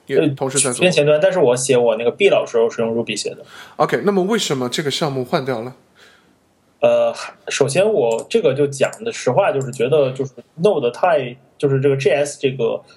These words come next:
Speaker 2: 这个，这个生态，我觉得就是非常的蓬勃。虽然之前N P M出了那么多事儿，让人觉得这个它的蓬勃就是导致它一定是个很乱的生态，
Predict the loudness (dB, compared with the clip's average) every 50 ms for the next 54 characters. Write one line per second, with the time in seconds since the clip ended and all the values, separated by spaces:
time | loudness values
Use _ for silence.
0 | _ _ _ _ -2 -2 0 0 -2 -2 0 0 0 0 0 -2 -4 -2 0 0
1 | 0 2 0 0 0 0 0 2 2 0 0 -2 -6 -6 -2 -2 -2 2 2 2
2 | 2 2 0 -4 -4 -4 -2 0 2 2 2 2 0 0 0 0 -2 -2 0 2
3 | 2 2 2 0 -2 -2 -4 -4 0 0 0 0 0 -2 -4 -2 -2 0 0 0
4 | 0 0 0 0 2 0 0 0 -2 -10 -20 -20 _ _ _ 2 2 2 0 -2
5 | -4 -2 0 0 0 2 0 -2 -2 -4 -4 -2 0 0 0 -2 -4 -4 -4 -2
6 | 2 2 2 2 2 0 -4 -10 _ _ _ _ _ 2 2 2 2 0 -8 0
7 | 2 2 2 2 0 0 0 0 0 -2 -2 0 0 0 0 0 2 2 2 2
8 | 0 -6 -10 -12 -14 -6 -6 -6